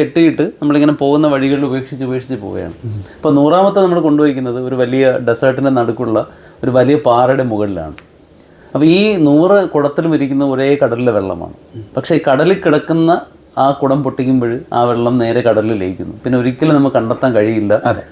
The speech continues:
Speaker 1: കുടത്തിലിരുന്നത് ഏതാണെന്നുള്ളത്.
Speaker 2: അതെ, അതെ.
Speaker 1: പക്ഷേ ഈ പാറക്കെട്ടിൻ്റെ മുകളിലിരിക്കുന്ന ആ കുടം എന്തെങ്കിലും ഒരിക്കൽ പൊട്ടും.
Speaker 2: ഉം.
Speaker 1: പൊട്ടിയിട്ട് ആ വെള്ളം അവിടെ ആയിരിക്കും വീഴുക.
Speaker 2: ഉം.
Speaker 1: So it will take a long years.
Speaker 2: ഉം.
Speaker 1: Maybe thousands of years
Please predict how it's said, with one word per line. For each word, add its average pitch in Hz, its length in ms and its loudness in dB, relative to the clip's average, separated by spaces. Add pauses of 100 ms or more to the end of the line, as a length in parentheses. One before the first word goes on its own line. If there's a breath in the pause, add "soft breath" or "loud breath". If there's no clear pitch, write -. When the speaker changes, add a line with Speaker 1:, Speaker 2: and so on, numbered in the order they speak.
(140)
Speaker 1:
കുടത്തിലിരുന്നത് 135 680 2
ഏതാണെന്നുള്ളത്. 101 680 -2
Speaker 2:
അതെ, 110 140 -4
അതെ. 90 100 -10 (280 loud breath)
Speaker 1:
പക്ഷേ 147 180 0
ഈ 190 300 2
പാറക്കെട്ടിൻ്റെ 165 640 0
മുകളിലിരിക്കുന്ന 165 600 0
ആ 156 100 0
കുടം 139 340 -2
എന്തെങ്കിലും 151 240 2
ഒരിക്കൽ 180 220 2
പൊട്ടും. 131 300 -4 (140)
Speaker 2:
ഉം. 110 220 -4
Speaker 1:
പൊട്ടിയിട്ട് 156 380 0
ആ 147 220 4
വെള്ളം 156 360 2
അവിടെ 143 220 2
ആയിരിക്കും 143 300 2
വീഴുക. 92 340 -6 (160)
Speaker 2:
ഉം. 104 180 -10 (100)
Speaker 1:
So 135 80 0
it 135 80 -2
will 139 160 0
take 135 280 2
a 127 40 2
long 143 400 4 (140)
years. 120 220 0 (380)
Speaker 2:
ഉം. 107 180 -2 (120)
Speaker 1:
Maybe 131 320 0
thousands 131 520 0
of 131 300 0
years 127 420 0